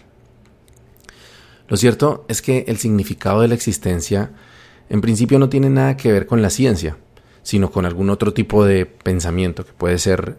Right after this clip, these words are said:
religioso, filosófico, humanista o espiritual. Sin embargo, la ciencia no se ha negado a explorar ninguna pregunta, por lo que en cuanto a este asunto, hay teorías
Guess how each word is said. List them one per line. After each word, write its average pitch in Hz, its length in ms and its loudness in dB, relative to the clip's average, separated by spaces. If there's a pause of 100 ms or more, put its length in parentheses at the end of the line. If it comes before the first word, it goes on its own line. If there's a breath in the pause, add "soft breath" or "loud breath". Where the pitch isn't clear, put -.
(100)
religioso, 101 720 -2
filosófico, 95 1000 -4 (380 loud breath)
humanista 98 760 0 (120)
o 98 120 -2
espiritual. 82 600 -4 (840 soft breath)
Sin 104 180 0
embargo, 95 580 0 (420)
la 98 180 -2
ciencia 110 640 0 (120)
no 101 200 0
se - 120 -2
ha 107 80 2
negado 110 380 2
a 110 40 2
explorar 90 500 -2
ninguna 107 480 2
pregunta, 90 440 -4 (680 soft breath)
por 104 100 0
lo 95 80 2
que 87 200 0
en 101 100 0
cuanto 95 440 0
a 87 80 4
este 117 200 -2
asunto, 110 480 0 (220 loud breath)
hay 101 220 0
teorías 127 600 2